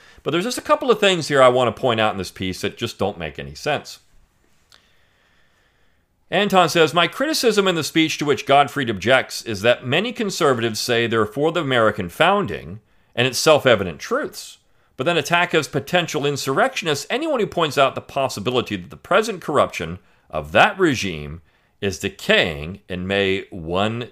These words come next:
day end. That regime, they say, is final, immutable, and forever.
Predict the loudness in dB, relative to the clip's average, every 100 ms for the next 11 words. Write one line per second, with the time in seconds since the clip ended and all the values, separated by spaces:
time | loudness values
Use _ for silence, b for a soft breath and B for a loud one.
0 | -8 -8 -6 -10 -10 -8 -6 -8 -14 _
1 | _ _ _ _ _ _ _ 4 6 4
2 | 2 0 2 0 0 0 0 -2 0 0
3 | -2 -6 -6 -4 -2 0 -2 -8 _ -8
4 | -4 -2 0 -2 -4